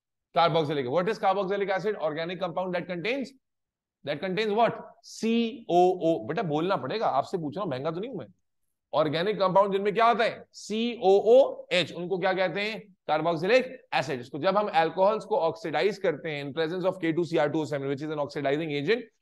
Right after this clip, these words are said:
it converts into carboxylic acid। What is the pattern of oxidation? You are, you have nothing to do with any other thing, just focus on the carbon which is attached to O H, directly change that shit into carboxylic group।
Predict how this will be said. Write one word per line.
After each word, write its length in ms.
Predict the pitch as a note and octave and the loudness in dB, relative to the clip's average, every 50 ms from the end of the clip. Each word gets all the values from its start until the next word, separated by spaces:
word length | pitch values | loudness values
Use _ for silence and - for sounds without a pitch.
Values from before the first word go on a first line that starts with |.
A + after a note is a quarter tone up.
| _ | _
it 200 | - E3 D3+ D#3 | -6 -6 -6 -4
converts 580 | - E3 D#3 D3+ D3+ D#3 F3 F#3 G3+ G#3 F3+ D#3 | -4 -6 -4 -4 -2 0 0 2 2 2 0 0
into 320 | D#3 E3+ E3+ - A#3 C#4 D4 G#4 - - - - | -4 -8 -4 -2 0 0 0 0 -2 -6 -6 -4
carboxylic 540 | C#3 C#3 C3+ C#3+ C#3+ C#3 C#3 D3+ D3 C#3 B2+ A#2+ | -2 0 0 0 0 0 0 -2 -2 -2 -4 -6
acid। 160 | A2 B2 - _ _ _ - | -8 -10 -14 _ _ _ -6
What 280 | C3 D3+ F3+ F#3 G3+ A3 | -2 0 0 0 0 0
is 60 | G#3+ | 0
the 100 | G#3+ A3+ - - | -2 -2 -2 0
pattern 340 | F3+ E3+ F3+ F3 G#3+ G#3+ | 2 2 2 0 -2 -2
of 120 | A3 G#3+ G#3 | -2 -2 -4
oxidation? 580 | G#3+ F#3 - A3+ G#3 G3 G#3 F#3+ G#3+ C4 C4+ D4 - - _ _ - | -6 -4 -4 -2 0 0 0 0 -2 -4 -6 -8 -12 -20 _ _ -10
You 240 | B2 C3 E3 G3 G#3 D3+ E3+ | -6 -4 -2 -2 0 2 4
are, 340 | F3+ F#3 F#3+ F#3 F3+ - - - | 4 4 4 2 0 -4 -4 0
you 80 | F3 | 2
have 200 | G3+ G3+ F#3+ F3 | 4 4 4 2
nothing 480 | E3 F3 F#3 F3+ - - B3 C4+ C4+ G#3+ | 0 0 -2 -2 -2 -2 -2 -2 -2 -2
to 140 | C4+ C4 A3+ | -2 -2 -2
do 100 | A#3 A#3+ A3+ | -2 -2 0
with 180 | A3+ A3+ G3 - | 0 -2 -2 -2
any 260 | D#3 D#3+ E3+ F#3+ G3+ G3+ | -2 0 2 4 4 4
other 180 | G3+ G#3 G#3+ G#3 | 4 4 2 0
thing, 220 | A3 A#3+ C4 C#4 - _ _ - | 0 0 -2 -2 -6 _ _ -4
just 300 | B2 F#3+ G#3+ - - - | -2 -2 -2 -2 -4 -2
focus 340 | - F#3 F#3 F3 G#3 A3 F3 | 2 2 2 2 2 0 -2
on 140 | G3+ G3+ G3+ | -2 -2 -2
the 100 | G#3 E3+ | -2 2
carbon 380 | - F3+ E3 E3+ E3+ F#3+ G#3+ G3+ | 6 6 8 8 6 2 -2 -2
which 140 | G3 F3 | -2 -2
is 100 | G#3 F#3+ | -2 -2
attached 380 | F3+ D#3+ D#3 F3 F3+ F#3 - - | -2 -2 0 0 0 -2 -2 -4
to 140 | B3+ B3+ - - - | -6 -6 -6 -6 -4
O 140 | C#3+ D#3+ D3+ | -2 -2 0
H, 160 | - D#3 - - _ _ _ _ _ B2+ B2 A#2+ A#2 C3 | -2 -2 -6 -10 _ _ _ _ _ -10 -8 -6 -6 0
directly 640 | A#2+ E3 F3+ F3+ F#3+ G3 G#3+ G#3 G#3 A#3 B3 B3+ A3 - | 2 4 6 6 6 6 4 4 2 0 -2 -2 -4 -4
change 440 | - - F#3+ G3+ A3+ B3+ C#4 B3 G#3 F3+ | -2 -2 0 0 2 2 2 2 2 2
that 220 | F3+ F3 F3 F3 - | 2 2 2 0 -2
shit 340 | - - - C#4 G3+ - - - _ - | 0 2 2 2 2 -2 -8 -16 _ -10
into 300 | E3+ F3 F3 - A#3 C4+ D4 D4 C#4 - _ _ _ - | -8 -6 -6 -2 0 0 0 -2 -4 -12 _ _ _ -2
carboxylic 500 | D#3 D3+ C#3+ D3+ D3 B2 C#3 C#3 C3 A2 | -2 0 0 0 -2 -2 -2 -4 -4 -4
group। 180 | G#2+ G2+ G2 | -6 -10 -12